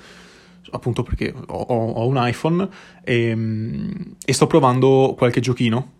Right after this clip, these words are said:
qualche giochino interessante. Sto provando tra gli altri Fantasian, che è quello che mi preme di più, eh, provare, e, mm, ho, ho iniziato Apple Arcade sia perché volevo provare Fantasian,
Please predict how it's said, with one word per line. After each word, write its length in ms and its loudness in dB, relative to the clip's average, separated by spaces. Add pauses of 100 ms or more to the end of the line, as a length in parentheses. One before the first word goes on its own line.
qualche 200 -2
giochino 220 -2
interessante. 760 2
Sto 180 -2
provando 600 0
tra 200 0
gli 100 2
altri 340 0
Fantasian, 880 -2
che 100 -6
è 60 -2
quello 220 0
che 120 -6
mi 120 -2
preme 280 0
di 120 -2
più, 380 -2 (500)
eh, 260 -8
provare, 720 2
e, 560 2 (1000)
mm, 140 0 (180)
ho, 140 -2 (240)
ho 160 6
iniziato 680 4
Apple 240 4
Arcade 640 4
sia 540 2
perché 320 -2
volevo 400 2
provare 420 0
Fantasian, 880 2